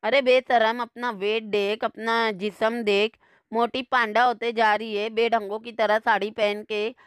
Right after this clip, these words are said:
आदमियों को फंसाती है। तुझे क्या लगता है तू बहुत अच्छी लगती है? एक नंबर की छिछोरी लगती है तू साड़ी में। साड़ी तो बिल्कुल मत पहना कर, गधी कहीं की। और फ्रॉक की ना तेरी उम्र चली गई है, तो जो अच्छा लगे ना वही पहनना चाहिए, हर चीज़ में किकली काकी मत बना कर।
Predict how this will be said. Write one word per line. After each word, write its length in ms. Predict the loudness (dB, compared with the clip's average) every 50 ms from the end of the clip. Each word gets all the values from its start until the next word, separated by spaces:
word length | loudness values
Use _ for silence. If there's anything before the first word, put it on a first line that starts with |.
| _ _ _ -2
आदमियों 440 | 0 0 0 0 -2 -4 -6 -6 -6
को 120 | -6 -6
फंसाती 680 | -4 -2 -2 -2 0 0 0 0 -2 -6 -10 -4 -2 0
है। 120 | 0 0
तुझे 300 | -2 -6 -6 -2 -2 -2
क्या 160 | 0 0 0 2
लगता 280 | 0 0 -2 -4 -4
है 60 | -4
तू 100 | -4 -4
बहुत 260 | -2 0 0 0 0 -2
अच्छी 260 | -8 _ -6 -2 0
लगती 440 | 0 0 -2 _ _ -12 -8 -6 -4
है? 120 | -6 -6 -8 _ _ _ _ _ _ 0
एक 180 | 0 0 0
नंबर 260 | -2 -2 0 0 0
की 120 | 0 -2 -8
छिछोरी 520 | -8 -8 -10 -8 -4 -2 0 0 0 0 0
लगती 440 | 0 -2 -2 _ _ -8 -2 0
है 80 | 0 0
तू 200 | 0 -4 -10 -8
साड़ी 380 | -2 0 2 2 2 0 -4 -6
में। 140 | -8 -10 -12 -14 _ _ _ _ _ _ _ _ -2
साड़ी 240 | 0 0 0 0 -2
तो 120 | -2 -2
बिल्कुल 360 | -2 -2 -4 -8 -8 -10 -10 -8
मत 160 | -8 -8 -8 _
पहना 280 | -4 -2 -2 -2 -2 -4
कर, 240 | -4 -4 -4 -4 -4 -2
गधी 360 | -2 -2 0 0 0 -2 -2
कहीं 240 | -2 -2 -2 -2 -4
की। 180 | -6 -2 0 2
और 120 | 2 2
फ्रॉक 320 | 0 0 2 2 2 2 0 _
की 120 | -10 -8 -4
ना 140 | -4 -4 -2
तेरी 240 | 0 0 0 0 -2
उम्र 240 | -4 -2 -2 -2 -2
चली 340 | -2 -2 -2 0 0 0 0 2
गई 240 | 2 2 0 -2 -4
है, 80 | -6 -8 _ _ _ _ _ _ _ _ _ _ _ _ _ _ _ -4
तो 80 | -2
जो 140 | 0 2 4
अच्छा 280 | 2 2 2 0 2 2
लगे 260 | 4 4 4 2 0
ना 100 | 0 0
वही 180 | 0 0 -2 -2
पहनना 380 | -2 -2 -2 -2 -2 -2 -4 -4
चाहिए, 280 | -6 -8 -6 -4 -2 0
हर 180 | 2 2 0 0
चीज़ 260 | -2 -6 -10 -8 -8
में 120 | -8 -8 -8
किकली 340 | -8 -10 -8 -6 -4 -2
काकी 300 | 0 2 0 0 0 -6 -10
मत 140 | -10 -8 -4
बना 280 | -2 -2 -2 -2 -4 -6
कर। 180 | -6 -8 -10